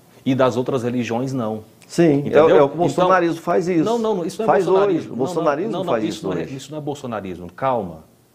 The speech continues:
Speaker 1: Isso é,
Speaker 2: Bolsonarismo tem
Speaker 1: isso
Speaker 2: feito
Speaker 1: é,
Speaker 2: isso hoje.
Speaker 1: isso é cristianismo. O cristianismo é uma religião que tem um conjunto de doutrinas e entende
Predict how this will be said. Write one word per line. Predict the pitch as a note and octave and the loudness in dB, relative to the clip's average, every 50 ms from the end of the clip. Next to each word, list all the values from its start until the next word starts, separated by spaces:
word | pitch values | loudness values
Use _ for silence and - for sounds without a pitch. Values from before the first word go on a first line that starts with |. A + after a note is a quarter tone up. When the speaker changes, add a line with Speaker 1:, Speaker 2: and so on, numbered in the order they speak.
| _ _ _ _ - - | _ _ _ _ -8 -6
Speaker 1:
Isso | C#3+ - G#2+ G#2 | -6 -4 -4 -4
é, | |
Speaker 2:
Bolsonarismo | A2+ C3 B2+ C3 B2+ B2 B2 C#3+ D3+ | -2 0 2 2 2 0 0 -2 -4
tem | C#3+ C#3+ | -2 -2
Speaker 1:
isso | C3+ A2+ | -2 -2
Speaker 2:
feito | G#2 G#2 G2 - - | -2 -4 -2 -2 -2
Speaker 1:
é, | A#2+ B2 | -2 -2
Speaker 2:
isso | - D#2+ | -4 -4
hoje. | D#2+ A2+ | -6 -6
Speaker 1:
isso | - - - A#2 A2+ | -6 -8 -8 -6 -4
é | A2+ A2+ G#2+ | -2 -2 -4
cristianismo. | G#2+ - - - D#3+ G3 F#3+ F#3+ - - - - D#3 D#3+ D#3 D3+ C3+ B2 A#2+ A#2+ B2 A2 F2+ F2 E2 E2 E2 E2 - - - - - | -4 -8 -10 -8 -6 -6 -6 -6 -8 -16 -14 -8 -6 -6 -6 -4 -4 -4 -4 -4 -4 -6 -6 -8 -12 -12 -14 -18 -20 -20 -20 -12 -10
O | B2 | -10
cristianismo | A2+ - D#3 E3+ - - B2+ A2 A2 B2 C#3+ C3 G2+ F#2 G#2 - | -6 -4 -4 -4 -2 -4 -4 -2 -2 -2 -4 -4 -4 -6 -4 -2
é | A2 B2 | 0 0
uma | C3 C3 | 0 0
religião | A#2 A#2+ A#2+ A2 G2 G#2 G2+ | -2 -2 -4 -4 -4 -4 -6
que | G2 - G2 | -6 -8 -8
tem | - G#2 G2+ G2+ | -6 -4 -4 -4
um | G#2 | -4
conjunto | G2+ - B2 A2+ G2+ F#2+ F#2 A#2+ E3+ G#3 - F#3 D3 | -4 -4 -4 -4 -4 -4 -4 -4 -4 -4 -4 -4 -6
de | B2+ C#3 | -6 -6
doutrinas | B2+ B2 D3+ F#3 F#3+ F#3+ - A#2+ G#2+ G2+ F#2 F#2 G#2 B2 - - - - - _ _ _ - - - - - _ - | -2 0 0 0 0 -2 -4 -4 -2 -2 -2 -2 -4 -6 -6 -10 -20 -20 -20 _ _ _ -20 -20 -20 -20 -20 _ -2
e | F3 F#3 G3+ F3+ F#3+ - | 0 0 0 0 0 2
entende | E3+ G3+ A#3 A3+ A3+ - C3+ A2+ G2+ G2+ G2 F2 G2 G#2 A2+ | 2 2 2 2 -2 -2 -2 0 0 -2 -4 -6 -8 -12 -12